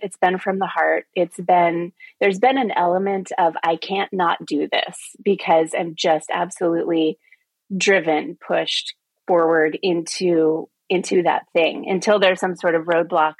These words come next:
that makes it impossible or what have you. But the, every brand from Kelson, working in hair care, trying to eliminate plastics in the environment. Uh, at Kelson,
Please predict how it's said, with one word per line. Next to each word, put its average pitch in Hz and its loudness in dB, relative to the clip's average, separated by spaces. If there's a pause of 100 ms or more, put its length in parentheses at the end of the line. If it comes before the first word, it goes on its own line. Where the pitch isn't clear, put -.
that - -4 (360)
makes 175 -2
it 160 -12
impossible 156 -4
or 160 -2
what 165 -2
have 165 0
you. 165 0
But 175 2 (380)
the, 190 4
every 208 4
brand 170 0
from 170 -2 (640)
Kelson, 196 0
working 180 -2
in 170 -6
hair 175 -2
care, 175 -2
trying 170 -2
to 175 0
eliminate 165 2
plastics 175 -4
in 165 0
the 165 0
environment. 165 0 (440)
Uh, 165 2 (100)
at 180 0
Kelson, 170 -2